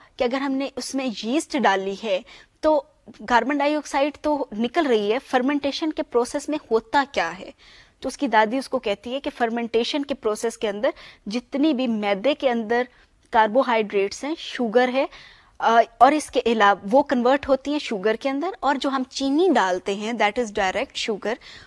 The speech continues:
वो चीनी जो है, अ, यीस्ट खा लेती है।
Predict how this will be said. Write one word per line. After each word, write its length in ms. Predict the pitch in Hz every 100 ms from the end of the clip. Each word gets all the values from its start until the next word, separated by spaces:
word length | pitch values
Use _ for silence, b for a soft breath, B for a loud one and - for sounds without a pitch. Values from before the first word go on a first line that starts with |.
| B 226
वो 160 | 320
चीनी 500 | - - 254 254 285
जो 140 | 247 226
है, 260 | 214 - B B B B -
अ, 320 | 214 214 214 220 214
यीस्ट 280 | 233 277 -
खा 320 | - - 226
लेती 380 | 240 262 - 269
है। 280 | 269 311